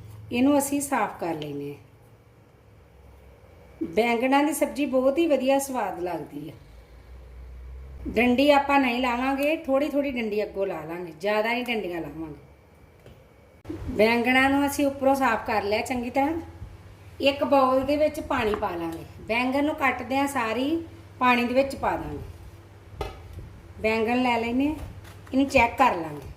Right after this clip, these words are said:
ਜੇ ਵਿੱਚੋਂ ਕਾਣਾ ਵਾ ਤੇ ਇਹਨੂੰ ਅਸੀਂ ਕੱਢ ਦਾਂਗੇ। ਜਿਸ ਤਰ੍ਹਾਂ ਵੇਖੋ ਇਹ ਵਿੱਚੋਂ ਕਾਣਾ ਵਾ, ਇਹਨੂੰ ਅਸੀਂ ਕੱਢ ਦਾਂਗੇ ਵਿੱਚੋਂ। ਦੋ ਪੀਸ ਇਹਦੇ ਕੱਟ ਲਾਂਗੇ।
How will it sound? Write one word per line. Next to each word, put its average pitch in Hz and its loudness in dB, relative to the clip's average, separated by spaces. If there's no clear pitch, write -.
ਜੇ 254 4
ਵਿੱਚੋਂ 277 2
ਕਾਣਾ 208 2
ਵਾ 294 0
ਤੇ 311 -2
ਇਹਨੂੰ 277 4
ਅਸੀਂ 277 -2
ਕੱਢ - -4
ਦਾਂਗੇ। 170 -6
ਜਿਸ 202 -4
ਤਰ੍ਹਾਂ 240 0
ਵੇਖੋ 233 -4
ਇਹ 233 0
ਵਿੱਚੋਂ 240 -4
ਕਾਣਾ 185 -2
ਵਾ, 151 -8
ਇਹਨੂੰ 247 2
ਅਸੀਂ 262 0
ਕੱਢ 202 0
ਦਾਂਗੇ 196 0
ਵਿੱਚੋਂ। 180 -8
ਦੋ 220 2
ਪੀਸ 220 -2
ਇਹਦੇ 220 0
ਕੱਟ 196 -4
ਲਾਂਗੇ। 143 -8